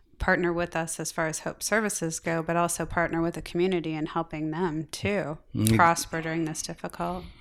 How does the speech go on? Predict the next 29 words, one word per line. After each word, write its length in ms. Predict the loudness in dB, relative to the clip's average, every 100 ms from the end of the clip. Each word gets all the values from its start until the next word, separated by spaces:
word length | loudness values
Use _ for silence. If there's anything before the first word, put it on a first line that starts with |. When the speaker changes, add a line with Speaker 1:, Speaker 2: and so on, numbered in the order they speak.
| -10 4
Speaker 2:
Mm-hmm, 540 | 6 8 6 4 2
exactly. 640 | 2 6 6 6 6 6 6
One 220 | 8 8
of 80 | 8
the 60 |
biggest 420 | 10 10 10 4 8
gaps 340 | 8 10 8
I 100 | 6
found 440 | 6 4 6 6
as 140 | 6 8
I 100 | 8
was 180 | 6 4
just, 380 | 2 2 2
uh, 220 | 2 2 0 -4 -2
uh, 140 | 2
listening 460 | 6 8 8 6 6
to 80 |
the 100 | 6
needs 260 | 8 8 6
in 80 | 4
the 80 | 4
community 540 | 4 8 8 8 8
was, 320 | 8 8 8 6 -10 -12 -12 -6 4
was 180 | 4 6
jobs, 560 | 6 8 6 4 0
and 180 | 4 6
not 240 | 6 4
just 400 | 4 6 6 4
your, 420 | 6 6 6 4